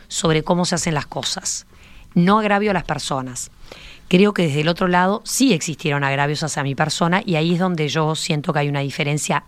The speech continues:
muy importante en cuanto a cómo plantear, eh, un debate. También otra cosa, eh, se ha dado mucho una costumbre de debatir por Twitter.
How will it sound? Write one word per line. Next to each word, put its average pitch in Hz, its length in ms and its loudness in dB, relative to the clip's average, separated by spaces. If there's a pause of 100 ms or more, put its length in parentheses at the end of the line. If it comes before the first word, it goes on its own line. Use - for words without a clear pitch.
muy 180 220 2
importante 147 760 0
en 143 80 -4
cuanto 139 280 -2
a 135 60 -2
cómo 151 220 0
plantear, 143 540 0 (360)
eh, 147 220 0
un 143 180 -2
debate. 127 420 -2
También 214 420 2
otra 226 180 0
cosa, 143 480 -2 (800)
eh, 160 180 2
se - 220 0
ha 214 40 2
dado 233 240 2
mucho 208 540 0 (760)
una 180 220 4
costumbre 175 560 0
de 147 160 -2
debatir 139 460 -2
por 139 200 -4
Twitter. 156 640 -4